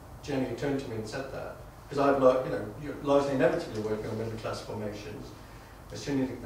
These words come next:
I mean, I am actually working on the L C S and stuff, but the, which have a lot of female labour involved, although not many women writers, in fact. But, but I think we, it's just that we need to, I think, keep that in mind.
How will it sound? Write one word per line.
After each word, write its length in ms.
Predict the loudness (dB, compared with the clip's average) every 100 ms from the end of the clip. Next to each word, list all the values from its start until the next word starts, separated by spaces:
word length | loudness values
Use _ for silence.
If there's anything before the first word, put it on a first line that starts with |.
| -10 -12 -10
I 80 | -6
mean, 100 | 0
I 100 | 2 2
am 60 |
actually 280 | 0 -2 -2
working 260 | 0 0 0
on 60 |
the 60 | 0
L 100 | -2
C 160 | 2 2
S 180 | 2
and 80 | 0
stuff, 260 | -8 -6 -6 -6
but 160 | -8
the, 60 | -8 -10 -14 -12
which 180 | -6 0
have 180 | 4 6
a 20 | 6
lot 200 | 4 2
of 60 | -4 -12 -4
female 300 | 0 2 6
labour 380 | 6 6 2 0
involved, 380 | 2 2 2 -4
although 140 | -6
not 160 | -6 -6
many 140 | -6
women 340 | -6 -6 -6 -4
writers, 380 | -2 -2 -6 -12
in 60 | -10
fact. 220 | -8 -6
But, 180 | -6 -6 -10 -14 -16 -16 -18 -6
but 80 | 8
I 120 | 10 10
think 100 | 8
we, 180 | 4 2
it's 140 | 2
just 140 | 2
that 100 | 2
we 60 | 4
need 320 | 4 4 2
to, 320 | 0 2 2 2 -6 -14 -16 -18 -16 -10 -4
I 100 | -2
think, 240 | -2 -2
keep 220 | -4 -2
that 180 | 0 0
in 60 | 0
mind. 300 | 2 2